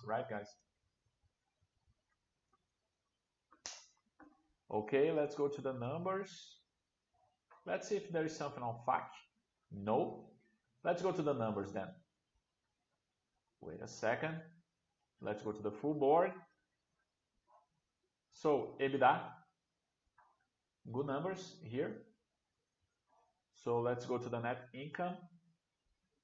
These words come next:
You have losses in two thousand sixteen, uh, but on the long run it is increasing. You gotta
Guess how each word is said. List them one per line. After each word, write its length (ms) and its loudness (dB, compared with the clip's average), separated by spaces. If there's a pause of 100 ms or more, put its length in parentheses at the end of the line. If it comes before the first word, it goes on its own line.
(400)
You 140 -2
have 260 6
losses 420 8
in 120 -4
two 80 -8
thousand 340 2
sixteen, 640 -8 (560)
uh, 420 4
but 140 6
on 160 2
the 60 2
long 240 2
run 260 0 (100)
it 80 -2
is 220 -6
increasing. 540 -4 (200)
You 120 -8
gotta 320 2